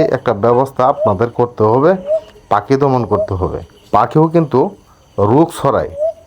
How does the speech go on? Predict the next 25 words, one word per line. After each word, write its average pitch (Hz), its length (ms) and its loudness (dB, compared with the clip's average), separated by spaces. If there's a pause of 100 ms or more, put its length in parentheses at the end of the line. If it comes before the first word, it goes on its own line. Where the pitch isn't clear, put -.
(180)
আপনি 135 360 2
জীবাণুনাশক 131 680 2
দিবেন, 127 320 0
প্রোবায়োটিক 117 560 0
দিবেন, 117 280 4 (360)
এ 113 120 2
সকল 143 380 0
দেওয়ার 139 280 2 (280)
পরেও 127 340 4 (180)
কিন্তু 120 240 2 (160)
পাখি 110 340 0
আপনার - 320 0
পুকুরে 117 440 0 (540)
রোগ 139 240 4 (160)
ছড়িয়ে 180 300 6
যাবে। 127 220 2 (240)
আরেকটি 143 360 2
কাজ 151 300 2
করতে 113 260 0
হবে, 107 220 4 (360)
আপনার 135 380 0
পুকুরে 156 460 0
মাছ 120 380 2 (380)
যখন 120 460 2
একশো 113 380 2